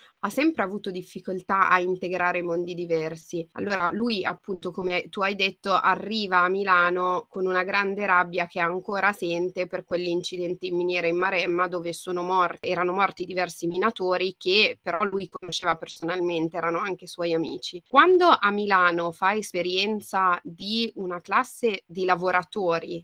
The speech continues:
altrettanto, che potrebbe essere considerata altrettanto svantaggiata come gli operai, e gli viene chiesto di produrre reportage su quell'esperienza lavorativa, lui si rifiuta perché gli sembra che tutto sia diviso, non riesce a integrare, non riesce a riconoscere quel,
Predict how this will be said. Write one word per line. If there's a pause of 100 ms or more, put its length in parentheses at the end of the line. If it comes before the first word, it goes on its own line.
altrettanto,
che
potrebbe
essere
considerata
altrettanto
svantaggiata
come
gli
operai,
e
gli
viene
chiesto
di
produrre
reportage
su
quell'esperienza
lavorativa,
lui
si
rifiuta
perché
gli
sembra
che
tutto
sia
diviso,
non
riesce
a
integrare,
non
riesce
a
riconoscere
quel,